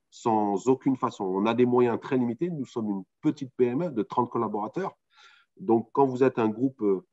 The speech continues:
comme Nutricet, je ne vois aucun blocage, mis à part peut-être des, des freins et des convictions, mais pour avoir ce type de programme. Et vous, en plus, qui intervenez dans le monde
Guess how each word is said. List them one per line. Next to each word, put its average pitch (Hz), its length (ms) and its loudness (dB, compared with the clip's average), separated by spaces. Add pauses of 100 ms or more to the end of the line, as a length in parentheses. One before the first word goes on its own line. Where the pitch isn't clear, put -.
(200)
comme 107 200 0
Nutricet, 185 520 -4 (440)
je 110 140 -8
ne 117 80 4
vois 117 460 2
aucun 160 440 0
blocage, 147 840 -2 (340)
mis 104 180 -4
à 120 60 2
part 123 280 0
peut-être 101 360 -4
des, 95 140 -2
des 92 160 -2
freins 117 380 -4
et 92 80 -2
des 90 120 -4
convictions, 101 580 -6 (440)
mais 113 140 2
pour 117 200 -2
avoir 120 220 2
ce - 160 -14
type - 180 -20
de 107 60 0
programme. 165 360 -2 (380)
Et 110 340 4 (840)
vous, 156 140 -2
en 143 100 2
plus, 160 260 -8
qui 110 220 -4
intervenez 131 580 2
dans 104 180 -2
le 98 120 0
monde 123 400 0